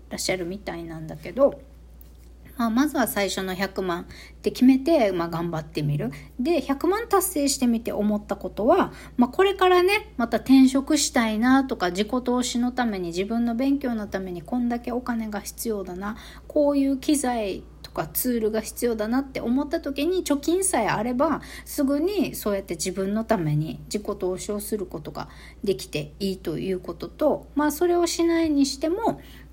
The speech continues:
貯金が多少あれば、今病気とか事故でね、今会社辞めてもなんとか生活していけるとか、あとは今の仕事が嫌で、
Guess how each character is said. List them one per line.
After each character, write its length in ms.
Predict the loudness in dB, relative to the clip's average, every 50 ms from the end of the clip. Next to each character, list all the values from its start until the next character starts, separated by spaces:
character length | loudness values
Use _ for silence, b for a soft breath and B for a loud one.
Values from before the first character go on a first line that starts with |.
| -12
貯 80 | -12 -10
金 260 | -6 -2 0 2 4
が 220 | 6 6 6 4
多 140 | 4 0 -2
少 320 | -2 0 -2 -2 0 0 0
あ 40 |
れ 140 | 0 2 2
ば、 220 | 2 0 0 0 0
今 260 | 0 2 2 2 0 0
病 220 | 2 0 0 0
気 140 | -4 -8 -8
と 120 | -8 -6
か 140 | -4 -4 -4
事 180 | -4 -6 -8 -6
故 160 | -6 -6 -6
で 100 | -4 -4
ね、 180 | -2 -2 -2 -4 B B B B B B B -20 -20 -20 -20 -20 -20 -20 -20 -20 -20 -20 -20 -20 -20 -18 -10 -6
今 260 | -6 -4 -2 -4 -4
会 260 | -6 -6 -6 -6 -4
社 160 | -2 0 0 0
辞 340 | 0 -2 -4 -4 -4 -4 -2
め 140 | -2 -4
て 140 | -2 0 2
も 180 | 2 2 4 4
な 180 | 4 2 2
ん 80 | 0 -4
と 120 | -6 -6
か 100 | -6 -6
生 200 | -6 -4 -6 -6
活 260 | -6 -6 -6 -6 -4 -4
し 120 | -4 -4
て 120 | -2 -2
い 100 | -2 -2
け 180 | -2 -4 -2 -2
る 120 | -2 -2
と 160 | -2 -4 -8 -4
か、 320 | 0 2 2 2 2 -2
あ 60 | -4
と 120 | -2 0 -2
は 80 | 0
今 260 | 4 6 6 6 6
の 140 | 4 2 0
仕 160 | -2 -2 -2
事 300 | -2 -2 -2 -2 -2 -4
が 100 | -4 -4
嫌 260 | -4 -2 -2 -2 -2 -2
で、 280 | -4 -6 -6 -6 -8